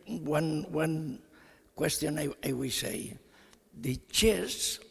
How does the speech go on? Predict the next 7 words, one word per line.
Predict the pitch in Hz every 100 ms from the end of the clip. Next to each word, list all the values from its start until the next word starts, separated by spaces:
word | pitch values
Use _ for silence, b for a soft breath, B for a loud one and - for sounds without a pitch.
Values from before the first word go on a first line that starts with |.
| - -
in | - 135
education, | 127 127 - 165 - 151 170 - - B B B B B B _ _ _ _ - -
uh, | 156 143 143 143 - -
is, | 180 - - - - -
mm, | 151 151 143 - - _
to | 151 120
help | 175 214